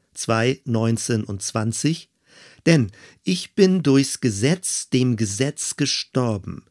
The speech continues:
damit ich Gott lebe. Ich bin mit Christus gekreuzigt.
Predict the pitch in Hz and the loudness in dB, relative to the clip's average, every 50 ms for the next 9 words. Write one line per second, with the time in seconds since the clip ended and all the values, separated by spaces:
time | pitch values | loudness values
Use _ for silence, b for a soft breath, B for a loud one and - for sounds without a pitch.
0 | b b b b b b 113 113 120 131 - - 165 139 - - - 120 117 113 | b b b b b b 0 4 4 4 4 4 0 -2 0 0 2 2 2 2
1 | - 135 139 156 170 170 147 117 98 98 87 - - _ _ _ _ _ _ _ | 0 2 4 6 6 6 6 4 2 -4 -8 -10 -14 _ _ _ _ _ _ _
2 | _ B B B B B B B - - - - 175 170 170 165 160 - - - | _ B B B B B B B -4 0 6 6 8 8 8 6 4 2 0 2
3 | 190 190 - - - 165 - - - 165 - - - 165 160 147 - - - - | 2 2 2 2 0 0 0 0 -2 -2 -2 0 2 4 4 4 2 0 -6 -8
4 | 90 82 - - - - | -8 -8 -12 -20 -20 -20